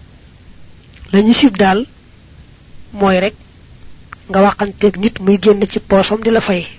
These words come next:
waaye bu fekkee ne ci alali nguur gi la ñuy fayee, nguuru jullit gi, wala keneen kuy defal Yàlla,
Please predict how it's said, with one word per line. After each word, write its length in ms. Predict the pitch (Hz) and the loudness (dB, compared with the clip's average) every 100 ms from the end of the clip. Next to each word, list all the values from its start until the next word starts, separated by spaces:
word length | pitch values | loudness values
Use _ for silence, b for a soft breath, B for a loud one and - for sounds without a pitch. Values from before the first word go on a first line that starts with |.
| - | -16
waaye 160 | 180 185 | -8 -4
bu 80 | 208 | 0
fekkee 320 | 220 208 196 | 0 0 -2
ne 100 | 196 | -2
ci 80 | - | 0
alali 300 | 220 202 190 | 0 0 0
nguur 260 | 190 202 180 | 4 4 2
gi 160 | 233 - - - - - - - - | -4 -8 -20 -20 -20 -20 -20 -18 -6
la 120 | 202 | -4
ñuy 160 | 196 208 | -2 0
fayee, 340 | 214 190 214 - - - - - - 185 | 0 -2 -6 -14 -20 -20 -20 -20 -10 2
nguuru 240 | 196 190 185 | 4 4 4
jullit 240 | 190 190 | 2 2
gi, 140 | 202 - _ - - - - - - - - - - - - | -4 -8 _ -20 -20 -20 -20 -20 -20 -20 -20 -20 -20 -18 -4
wala 300 | 202 185 214 - - - | -2 -2 -4 -8 -20 -8
keneen 220 | - 196 208 | -2 0 2
kuy 120 | 226 | 2
defal 220 | 208 202 | 2 0
Yàlla, 300 | 190 185 180 | 0 -2 -4